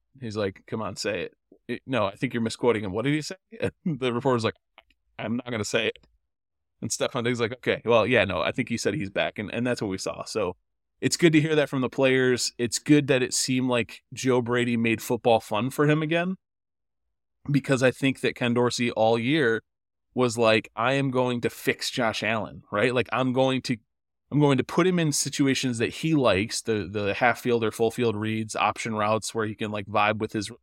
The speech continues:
his wide receivers." And I think that found him down, actually, because it was such a departure from previous years where it's like they made it simple for him and then he got to just kinda play football. And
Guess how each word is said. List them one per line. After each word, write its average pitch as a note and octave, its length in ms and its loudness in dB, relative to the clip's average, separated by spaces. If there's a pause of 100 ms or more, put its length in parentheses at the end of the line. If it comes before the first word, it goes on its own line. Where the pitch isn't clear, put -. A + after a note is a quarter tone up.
(140)
his G#2+ 360 -4
wide A2 160 0
receivers." C#3+ 480 0 (580)
And C3 100 2
I C3 60 4
think - 200 -2
that C#4+ 100 -8 (340)
found C#3 240 0
him A#2 160 -2
down, G2 320 0 (120)
actually, C2+ 520 -12
because A#2 260 -4
it G2+ 80 -2
was G#2+ 120 -4
such - 260 -2
a B2 60 -4
departure G#2+ 680 -2 (420)
from A2+ 600 0
previous C#3 560 0
years D#3 400 2
where A#2+ 280 6
it's G#2+ 160 0
like G2 180 0
they A#2 140 2
made A#2+ 180 4
it B2+ 100 2
simple B2 360 -2
for G#2 180 -6
him G#2+ 240 -2
and G2+ 100 -4
then G#2 100 -2
he G#2+ 60 -6
got A2 200 2
to G#2+ 80 -8
just A2+ 180 -4
kinda A2 180 -2
play A2 200 0
football. F#2+ 560 0
And F#2 160 -10